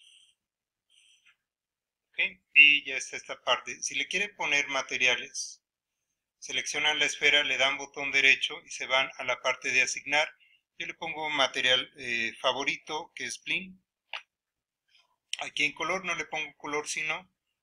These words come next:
un mapa procedural, por ejemplo, checker. Y ya está aplicado aquí. Para verlo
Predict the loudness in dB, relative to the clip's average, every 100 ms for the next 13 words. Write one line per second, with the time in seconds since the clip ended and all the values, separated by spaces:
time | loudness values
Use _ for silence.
0 | _ -12 -2 0 2 -2 -4 -8 -6 -2
1 | -2 -2 -10 -6 -8 -8 2 6 6 4
2 | -4 -6 _ _ _ _ _ _ _ _
3 | _ _ -14 -8 -2 0 0 -4 -6 -2
4 | -2 0 -4 0 6 6 6 2 0 -14